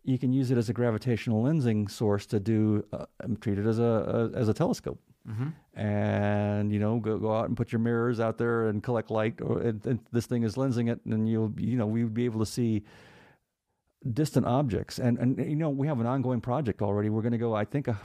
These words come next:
Speaker 1: a hundred fifty, uh, astronomical units, hundred fifty times the Earth, uh, sun radius,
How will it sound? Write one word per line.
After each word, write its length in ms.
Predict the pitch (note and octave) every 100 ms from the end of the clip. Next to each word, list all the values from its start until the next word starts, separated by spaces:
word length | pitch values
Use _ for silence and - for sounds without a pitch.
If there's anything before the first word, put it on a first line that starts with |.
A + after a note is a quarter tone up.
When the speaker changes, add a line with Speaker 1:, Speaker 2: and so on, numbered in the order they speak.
| -
Speaker 1:
a 60 | -
hundred 220 | G#2 D3+
fifty, 440 | C3 D3+ C#3 C3 -
uh, 60 | - - -
astronomical 520 | B2 - C3 C3 C3
units, 220 | B2+ C3
hundred 200 | B2 A#2+
fifty 200 | A#2 A#2+
times 200 | C3 A#2+
the 100 | A2
Earth, 320 | A2 A2+ - - - _ - -
uh, 400 | - B2 A2+ G#2+ G#2+ - - _ _
sun 200 | - B2
radius, 380 | A2 A#2 C3